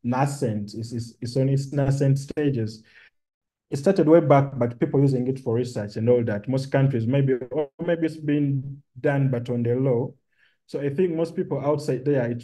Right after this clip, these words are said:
it, it's, it would sound more of, um, benchmarking article where people look at it and,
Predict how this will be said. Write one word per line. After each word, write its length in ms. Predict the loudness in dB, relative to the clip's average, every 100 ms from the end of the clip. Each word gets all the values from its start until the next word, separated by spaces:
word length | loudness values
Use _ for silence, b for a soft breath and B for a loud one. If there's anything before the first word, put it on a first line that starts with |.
| -10
it, 220 | -12 -10
it's, 340 | -14 -14 -18 -20
it 140 | -10
would 140 | -8 -6
sound 440 | 0 2 4 4
more 380 | 4 4 0 -2
of, 120 | -2
um, 500 | -2 -2 -2 -2 -4 _ _ _ _ _ _ _ -4
benchmarking 800 | 2 2 2 0 0 0 -2 -2
article 380 | -4 -4 -2
where 120 | 0 0
people 280 | -2 -2
look 160 | -2 -2
at 180 | -4 -4
it 140 | -4
and, 200 | -4 -6